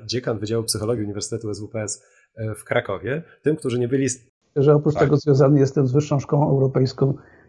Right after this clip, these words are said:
Speaker 2: imienia Tischnera w Krakowie.
Speaker 1: E, i w tej uczelni pan profesor pełni, e, niebagatelną funkcję rektora. Więc, e, proszę państwa, e, informuję też, e, że wszystkie informacje na, dla tych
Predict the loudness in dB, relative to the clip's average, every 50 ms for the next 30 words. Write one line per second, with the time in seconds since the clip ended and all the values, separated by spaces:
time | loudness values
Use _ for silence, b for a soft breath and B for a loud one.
0 | B B 8 10 10 10 8 6 4 2 0 2 2 2 4 2 2 0 0 -2
1 | -2 0 -2 -2 -4 -4 -12 -20 -20 -20 _ b b b b b b -2 0 0
2 | 0 0 -4 -8 -6 -4 -4 -4 -4 -4 -4 -4 -4 -6 -8 -10 -10 -6 -4 -4
3 | -4 -4 -6 -8 -8 -8 -8 -8 -8 -6 -6 -6 -6 -6 -6 -6 -4 -2 -2 -2
4 | -4 -6 -10 -8 -8 -8 -6 -4 -4 -2 0 0 0 -2 -2 -4 -4 -4 -2 -4
5 | -4 -4 -8 -10 -12 -10 -12 -12 -12 -12 -16 _ _ _ _ _ -8 -6 -6 -6
6 | -6 -4 -4 -2 -2 -4 -6 -10 -14 _ _ -20 _ -10 -6 -2 -2 -2 -2 -2
7 | -2 -4 -4 0 2 4 4 4 4 2 0 -2 B B B B B B -6 -4
8 | -2 -2 -2 0 0 2 2 2 2 2 0 -2 -2 -2 -2 -2 0 0 2 2
9 | 2 2 2 0 -2 B B B B _ -4 -2 0 2 2 4 4 6 6 6
10 | 4 4 2 0 0 -2 -4 0 2 2 4 4 2 2 2 2 4 4 4 2
11 | 0 0 2 2 2 2 2 2 4 4 4 4 2 2 2 2 2 0 -2 0
12 | 2 2 2 2 0 -2 -2 -2